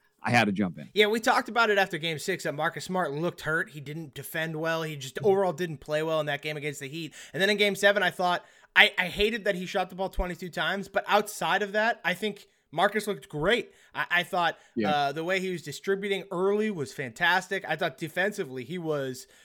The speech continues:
Speaker 2: you know, pri-, he was defensive player of the year, Marcus Smart. And
Speaker 1: Yep.
Speaker 2: so to me, that's what matters. And I think in this series, he's gonna get now, what, four, five days of rest basically until Thursday.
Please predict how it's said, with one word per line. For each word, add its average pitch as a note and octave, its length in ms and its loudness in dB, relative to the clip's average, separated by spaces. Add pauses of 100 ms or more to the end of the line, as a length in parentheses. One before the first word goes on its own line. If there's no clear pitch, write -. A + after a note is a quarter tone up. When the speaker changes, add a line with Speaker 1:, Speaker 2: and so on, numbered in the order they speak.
(220)
Speaker 2:
you F#3+ 100 -2
know, C#3+ 160 0
pri-, F3+ 400 4
he G3+ 140 0
was F#3 100 -2
defensive A3+ 540 0
player A3 220 4
of G#3 60 4
the G#3+ 80 0
year, G#3+ 140 2
Marcus G#3 320 0
Smart. A#3+ 340 -2 (280)
And D3+ 160 -2
Speaker 1:
Yep. F#3 80 -4
Speaker 2:
so F#3+ 140 2
to F3+ 160 -4
me, G#3 280 0
that's E3+ 300 2
what E3+ 120 -4
matters. D3+ 460 0
And C#3+ 280 -2
I D3 60 0
think E3+ 220 -6
in D#3+ 120 -4
this E3 180 -4
series, F3 380 -4 (160)
he's E3 120 -8
gonna F#3+ 160 4
get F3+ 180 0
now, E3+ 180 2
what, D#3+ 300 0
four, F#3 400 -4
five F#3 380 0
days F3+ 220 -2
of C#3 140 -10
rest D#3 280 -2
basically F3 480 -6
until D3+ 200 -8
Thursday. E3 580 -4